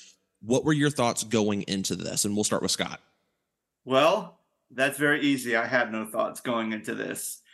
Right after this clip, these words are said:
Speaker 2: And, and, and, and, and, and to be fair, it's because, you know, growing up watching the original trilogy, you know, Boba Fett has always been just, like,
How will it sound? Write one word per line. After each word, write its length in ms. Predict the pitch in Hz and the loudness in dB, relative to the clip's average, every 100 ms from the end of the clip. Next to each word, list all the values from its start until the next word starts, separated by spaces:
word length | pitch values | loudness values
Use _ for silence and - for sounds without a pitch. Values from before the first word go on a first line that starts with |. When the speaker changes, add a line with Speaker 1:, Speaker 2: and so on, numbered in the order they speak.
| - - | -4 4
Speaker 2:
And, 140 | 226 | 6
and, 140 | 247 254 247 | 8 6 6
and, 0 | |
and, 840 | 254 233 - _ - 170 208 175 | 4 2 -4 _ 2 4 4 0
and, 160 | 220 160 | -6 2
and 180 | 214 196 | 4 6
to 60 | 202 | 6
be 160 | 202 | 6
fair, 480 | - - 190 151 147 | 6 8 8 8 6
it's 400 | - 156 - - | 4 4 2 -6
because, 460 | - 156 165 160 156 | -6 -2 2 4 6
you 60 | |
know, 240 | 156 139 135 | 6 6 6
growing 440 | 127 151 165 147 | 4 4 6 4
up 260 | 143 143 127 | 2 2 2
watching 360 | 135 135 151 | 2 2 -2
the 140 | 135 127 | -4 -2
original 840 | 120 135 127 131 123 123 120 - - | 2 0 0 -4 -2 -2 -4 -6 -8
trilogy, 880 | - 147 131 123 113 113 110 120 120 - - - | 2 4 4 2 0 0 0 -2 -8 -18 -18 -2
you 120 | 131 | 2
know, 380 | 123 113 113 - _ _ _ - | 6 6 2 -4 _ _ _ -4
Boba 380 | 120 156 160 151 | 4 6 6 2
Fett 200 | 156 147 | 4 4
has 180 | 135 131 | 4 0
always 440 | 135 135 131 127 | 0 0 0 -2
been 360 | - 135 123 120 | -4 -2 -2 -4
just, 300 | 110 123 - | -4 -4 -2
like, 440 | 120 113 113 - | 0 2 2 -2